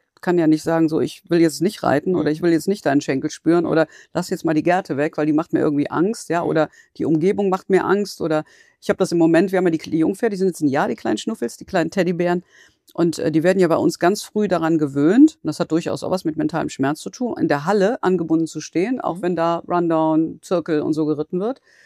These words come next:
Speaker 1: dass sie nämlich von dem Stress, Stress ist auch Schmerz
Speaker 2: Auch
Speaker 1: fürs
Speaker 2: die
Speaker 1: Gehirn,
Speaker 2: Energie, die an ihnen
Speaker 1: die Energie, die
Speaker 2: vorbeiläuft,
Speaker 1: an ihnen
Speaker 2: im wahrsten
Speaker 1: vorbeiläuft,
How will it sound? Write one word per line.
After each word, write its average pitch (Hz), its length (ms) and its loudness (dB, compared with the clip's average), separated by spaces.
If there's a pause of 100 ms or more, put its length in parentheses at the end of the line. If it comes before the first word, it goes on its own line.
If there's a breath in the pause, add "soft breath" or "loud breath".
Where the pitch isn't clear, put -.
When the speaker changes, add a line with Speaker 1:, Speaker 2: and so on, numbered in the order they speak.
(200 soft breath)
Speaker 1:
dass 175 160 -2
sie 185 80 2
nämlich 170 220 4
von 156 120 2
dem 156 100 6
Stress, 185 500 2
Stress - 220 -8
ist - 120 -16
auch - 140 -8
Schmerz 226 440 -10 (140)
Speaker 2:
Auch - 60 -20
Speaker 1:
fürs 202 120 -6
Speaker 2:
die - 40 -2
Speaker 1:
Gehirn, 214 160 0
Speaker 2:
Energie, 240 300 0
die 196 120 4
an 180 100 4
ihnen 185 120 0
Speaker 1:
die 190 100 2
Energie, 196 280 6 (180)
die 220 140 4
Speaker 2:
vorbeiläuft, - 0 -
Speaker 1:
an 214 80 2
ihnen 220 60 2
Speaker 2:
im - 60 -4
wahrsten 185 60 6
Speaker 1:
vorbeiläuft, 202 280 8